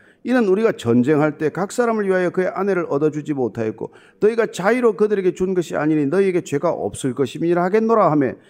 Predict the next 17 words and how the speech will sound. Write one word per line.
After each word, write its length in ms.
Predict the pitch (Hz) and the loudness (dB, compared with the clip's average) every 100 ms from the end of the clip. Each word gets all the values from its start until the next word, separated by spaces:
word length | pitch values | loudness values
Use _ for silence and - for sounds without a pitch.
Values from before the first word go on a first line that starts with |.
| - _ | -20 _
베냐민 400 | - 190 233 240 | 0 2 2 0
자손이 340 | 214 196 180 156 | 2 2 2 0
그같이 400 | - 202 208 190 | 0 0 0 -2
행하여 280 | 180 160 143 | 0 0 -2
춤추는 480 | 220 226 220 214 | -4 -4 -2 -2
여자들 260 | 175 180 160 | 0 0 -2
중에서 280 | 151 147 131 | -2 -4 -4
자기들의 360 | 156 185 190 160 | -4 -2 -4 -6
숫자대로 520 | - 160 196 185 156 | -6 -6 -4 -4 -4
붙들어 360 | 151 139 110 - - - | -6 -4 -4 -6 -16 -20
아내로 380 | - 170 202 170 | -4 0 2 2
삼아 320 | 143 - 143 | -2 -2 -2
자기 280 | 127 131 131 | 0 -2 -4
기업에 300 | 120 156 135 | -6 -4 -4
돌아와서 320 | 117 120 110 | -2 -2 -2
성읍들을 460 | 101 127 139 120 131 | -4 -4 -4 -6 -8
건축하고 600 | 123 127 120 139 135 120 | -6 -6 -6 -8 -8 -8